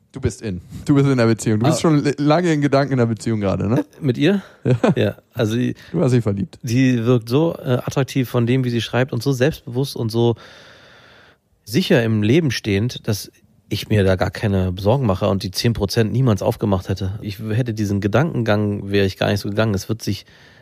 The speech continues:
Speaker 2: nach meinem Gefühl, wie sich diese Mail liest, wird zeitnah ein Partner auftun. Also das, meistens ist es ja so, dass wenn man damit am wenigsten rechnet, passiert ist. Und irgendwie fühlt sich das so an, dass sie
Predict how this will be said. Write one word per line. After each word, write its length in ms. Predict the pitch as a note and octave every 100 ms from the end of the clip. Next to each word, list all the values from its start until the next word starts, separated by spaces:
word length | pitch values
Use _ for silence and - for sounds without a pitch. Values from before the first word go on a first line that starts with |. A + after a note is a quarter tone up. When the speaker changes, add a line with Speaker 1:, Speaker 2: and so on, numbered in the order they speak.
| _
Speaker 2:
nach 140 | - G2+
meinem 240 | A2 F3
Gefühl, 520 | C3+ - C3+ B2+ A2+ G#2+
wie 120 | A2+
sich 140 | A2
diese 220 | F#2+ G2
Mail 200 | F#2+ A#2+
liest, 320 | A#2 A2 G#2+ _ - - _
wird 220 | B2 G#2+ -
zeitnah 500 | - - A#2 A#2+ G2+
ein 140 | G2+
Partner 340 | A#2+ C3 G2+
auftun. 440 | D#2+ - - F#2+ E2+
Also 160 | G2 F#2+
das, 220 | G2 - - - -
meistens 360 | A2+ A#2+ B2+
ist 60 | C3
es 120 | A#2+
ja 100 | A#2
so, 120 | G#2+
dass 120 | A2+ F#2+
wenn 80 | G#2+
man 180 | G#2
damit 220 | G2+ G2+ -
am 120 | G2+
wenigsten 260 | B2+ B2+
rechnet, 320 | G#2 A2+ A2 -
passiert 340 | G2 - C#3
ist. 200 | A#2 - - -
Und 140 | - A2
irgendwie 220 | D#3+ E3+
fühlt 180 | E3 D#3
sich 60 |
das 100 | C3+
so 100 | -
an, 120 | - B2+
dass 140 | G#2
sie 220 | C3 C3